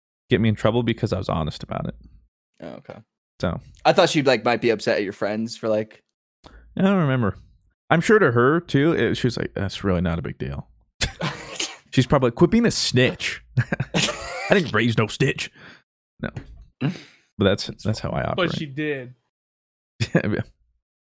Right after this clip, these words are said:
Speaker 1: Not my fault, Mom, okay?
Speaker 3: The P G thirteen E T movie, that's <laughs>
Speaker 1: When it didn't
Speaker 2: Yeah,
Speaker 1: help, like
Speaker 2: E T's P G thirteen.
Speaker 3: I have to respect it 'cause the honesty, but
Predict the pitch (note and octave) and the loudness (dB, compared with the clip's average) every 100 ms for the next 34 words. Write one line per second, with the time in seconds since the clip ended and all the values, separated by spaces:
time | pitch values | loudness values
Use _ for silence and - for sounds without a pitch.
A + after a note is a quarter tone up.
0 | - - - - _ - _ - F3+ A#3+ | -20 -20 -20 -20 _ -20 _ 0 4 4
1 | G#3+ F#3+ D#3+ D3+ D3+ D3 E3 F3 E3+ E3 | 6 4 6 4 4 4 4 6 6 6
2 | A3+ G3+ G#3+ A3 A3+ G#3+ A3+ G#3 G#3 G#3+ | 4 4 2 6 4 4 2 2 2 0
3 | G#3 G#3 F3 F3+ E3 D#3+ F#3 - A3 - | 0 0 2 0 0 0 0 0 -6 -6
4 | - - _ _ _ _ _ - - - | -20 -20 _ _ _ _ _ -20 -20 -20
5 | _ _ _ C3+ C#3 D#3 D#3 D3 C#3 B2+ | _ _ _ 2 4 4 4 4 4 2
6 | A2+ B2 B2+ B2+ A2+ - A2+ G2+ F3 E3+ | 0 -2 -8 -8 -10 -8 -8 2 4 6
7 | A#3+ G3 G3+ D#3+ - F#3+ G#3+ F#3 C#3 F3 | 4 6 2 0 2 4 4 2 -4 -2
8 | D#3+ D3 D3 E3 G3 F3+ - C#3+ C3+ C#3 | -2 0 4 6 6 2 -2 -6 -4 -2
9 | C3+ D3+ | -2 -2